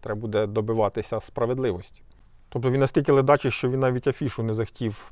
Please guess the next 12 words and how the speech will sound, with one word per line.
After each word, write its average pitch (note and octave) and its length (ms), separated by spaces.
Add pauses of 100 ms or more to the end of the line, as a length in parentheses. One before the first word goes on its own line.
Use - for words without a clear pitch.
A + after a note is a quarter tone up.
переробити, A#2 640
просто A#2 500
змінив G#2+ 320
назву G#2 320
фільму. G#2 360 (720)
І B2 80
тут F#3+ 200
є F3+ 120
ще G3+ 240
один C3+ 320
елемент B2+ 440
брехні, A#2+ 600